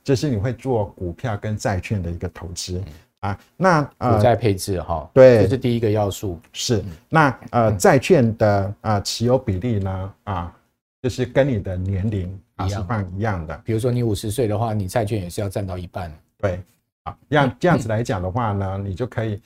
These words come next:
Speaker 1: 呃，就是，呃，其实也蛮好遵守的啦，啊。
Speaker 2: 嗯。
Speaker 1: 那，呃，就像我刚刚讲的，就是说，其实如果说，呃，像今年到了，呃，黄蓝灯了，
Speaker 2: 对。
Speaker 1: 好，那其实，呃，它的这个比例呢，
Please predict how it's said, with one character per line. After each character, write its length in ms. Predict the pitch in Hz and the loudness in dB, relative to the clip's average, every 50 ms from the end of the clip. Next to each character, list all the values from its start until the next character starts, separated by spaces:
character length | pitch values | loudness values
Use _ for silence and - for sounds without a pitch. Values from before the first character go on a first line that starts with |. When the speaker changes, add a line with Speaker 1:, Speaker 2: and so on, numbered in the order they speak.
| _ _ _ _ | _ _ _ _
Speaker 1:
呃， 300 | - 101 95 90 85 92 92 - _ | -4 -2 -2 -2 -4 -6 -10 -10 _
就 100 | 123 117 | -6 -6
是， 460 | - - 127 127 120 113 107 101 - - _ _ _ _ _ | -4 -2 -2 -2 0 0 -2 -4 -6 -10 _ _ _ _ _
呃， 100 | 117 107 | -4 -4
其 220 | 98 - 143 151 | -2 2 2 2
实 140 | 143 - 147 | 2 2 0
也 140 | 135 120 - | 0 0 0
蛮 220 | 101 101 104 117 | 0 0 -2 -2
好 140 | 123 107 87 | -2 -4 -6
遵 200 | - - 113 120 | -4 -4 -6 -6
守 220 | 107 - 110 87 | -4 -4 -6 -6
的 140 | 80 82 82 | -6 -8 -10
啦， 200 | 80 78 78 - - | -10 -10 -12 -14 -8
啊。 180 | - 95 85 87 92 | -8 -6 -6 -6 -10
Speaker 2:
嗯。 60 | 85 80 _ _ _ | -16 -20 _ _ _
Speaker 1:
那， 340 | 143 139 135 127 117 113 - | 2 2 4 2 0 -2 -2
呃， 100 | - 135 | -4 -2
就 100 | 135 175 | -2 -2
像 160 | 175 214 185 | -2 -2 0
我 100 | 127 110 | 0 -2
刚 140 | 110 143 139 | -2 -4 -4
刚 100 | 139 147 | -4 -4
讲 200 | 151 - 117 90 | -4 -4 -6 -6
的， 100 | 87 95 | -4 -6
就 60 | 113 | -6
是 60 | 107 - | -6 -6
说， 140 | 123 123 | -6 -6
其 220 | 123 - - 113 113 | -6 -6 -6 -6 -6
实 220 | 104 - 110 104 | -6 -4 -4 -4
如 120 | 101 123 135 | -4 -4 -2
果 160 | - 117 92 | -2 -2 -2
说， 480 | 85 - - 117 117 117 113 117 117 - - - _ | -2 -4 -6 -4 -2 -2 -2 -2 -4 -6 -12 -20 _
呃， 160 | - 104 98 95 | -8 -6 -6 -4
像 200 | - 147 123 104 | -4 -4 -4 -4
今 300 | - - 135 135 143 139 | -2 -2 -2 0 0 0
年 260 | 127 110 98 90 92 | 0 -2 -2 -4 -4
到 200 | 90 120 113 107 | -6 -6 -6 -4
了， 340 | 101 101 98 95 92 95 - _ _ _ | -4 -4 -4 -4 -6 -8 -12 _ _ _
呃， 380 | 98 101 95 92 87 95 92 - _ | -8 -8 -6 -6 -8 -10 -14 -18 _
黄 180 | _ 101 104 123 | _ -4 -4 -2
蓝 160 | 123 107 104 101 | -2 -2 -2 -2
灯 240 | - 113 113 117 113 | -2 -2 -2 -2 -2
了， 180 | 110 98 87 - - | -2 -4 -4 -6 -10
Speaker 2:
对。 180 | - 90 85 | -12 -10 -10
Speaker 1:
好， 240 | 85 - 85 - - _ _ _ _ | -8 -8 -8 -8 -10 _ _ _ _
那 300 | - 147 147 135 127 - - _ | -4 0 0 0 0 -2 -6 _
其 160 | _ - 143 151 | _ -2 0 0
实， 360 | 147 - 127 127 131 127 - - | 0 0 0 0 0 0 -4 -4
呃， 160 | - 123 117 - | 0 2 2 2
它 240 | - - 208 220 | 0 0 0 2
的 120 | 202 165 117 | 4 4 4
这 140 | - 190 165 | 4 2 0
个 100 | 143 107 | 0 0
比 240 | - - 101 98 | 0 -2 -2 -2
例 200 | 101 135 139 123 | 0 0 -2 -2
呢， 200 | 110 110 104 101 | -2 -2 -4 -4